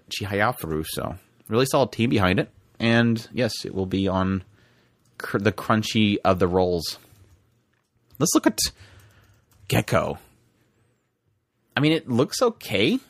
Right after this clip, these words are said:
It's got a very sketchy outline to the series for sure. Mm, Gecko has done nothing so far. <laughs> The new studio, apparently.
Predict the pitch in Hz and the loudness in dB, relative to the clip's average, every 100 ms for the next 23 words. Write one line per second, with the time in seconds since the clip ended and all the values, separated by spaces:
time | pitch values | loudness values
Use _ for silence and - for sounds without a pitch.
0 | _ _ _ _ _ - - 151 113 110 | _ _ _ _ _ -8 0 0 2 4
1 | 107 101 92 90 _ _ _ _ _ _ | 4 4 2 -2 _ _ _ _ _ _
2 | - - 123 117 101 87 95 87 85 85 | -10 -4 -2 -2 -2 -2 -2 -4 -4 -4
3 | 82 80 - 85 82 - - 87 85 85 | -6 -6 -2 0 0 -4 -2 0 2 -2
4 | - _ _ _ _ _ _ _ _ _ | -8 _ _ _ _ _ _ _ _ _
5 | _ _ _ _ _ _ 110 117 117 113 | _ _ _ _ _ _ -4 -2 0 0
6 | 117 110 101 127 - 180 147 127 95 - | 0 -2 0 0 2 0 2 2 0 -6
7 | - _ _ _ _ 113 110 120 120 110 | -20 _ _ _ _ 0 2 2 2 2
8 | 110 - 110 95 95 87 98 104 - - | 2 0 -2 0 -2 0 0 0 -2 -10
9 | - - - - - - - 359 311 233 | -18 -12 -2 -2 -4 -18 -12 -8 -6 -4
10 | 170 - 127 202 - 151 147 147 113 98 | -4 -2 0 0 0 0 2 2 2 2
11 | - 107 101 104 151 | 2 2 4 2 2